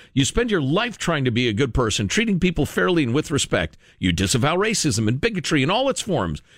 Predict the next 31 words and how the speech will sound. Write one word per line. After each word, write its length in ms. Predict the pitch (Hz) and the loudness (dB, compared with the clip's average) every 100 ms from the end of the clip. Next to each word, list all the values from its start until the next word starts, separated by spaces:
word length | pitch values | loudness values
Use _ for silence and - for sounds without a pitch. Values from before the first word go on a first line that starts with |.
| - | -2
You 120 | 147 | 0
judge 320 | 156 214 - | 0 -2 -2
people 280 | - 269 190 | -2 0 0
solely 460 | - - 247 214 147 | 0 0 2 2 2
on 120 | 139 | 0
the 60 | |
content 400 | 127 175 170 165 | -2 -2 0 0
of 120 | 143 123 | 0 0
their 100 | 110 | 0
character, 400 | 156 143 139 117 | 0 0 0 0
not 300 | 160 247 - | 0 -2 -6
the 100 | 113 | -4
color 240 | 120 113 | 0 0
of 100 | 98 | 0
your 100 | 95 | 0
sin, 360 | - 170 147 143 - _ | 0 2 0 -2 -10 _
skin, 460 | - - 156 143 143 - | -2 0 0 -2 -4 0
their 180 | 135 170 | 0 0
skin. 340 | - 139 131 - - | 0 0 -2 -4 -2
Yet 160 | 156 | 0
you're 100 | 156 | 2
told 260 | - 220 226 | 2 0 2
you're 200 | 247 233 | 0 0
a 20 | |
racist, 500 | 214 147 - 71 - | 0 -2 -4 -6 -4
not 240 | 92 165 | -2 -2
because 280 | 254 247 233 | -4 -4 -2
of 100 | 190 | 0
something 300 | 214 180 143 | 0 0 0
you 100 | 101 | 0
thought, 420 | 92 113 156 359 | 0 0 -2 -4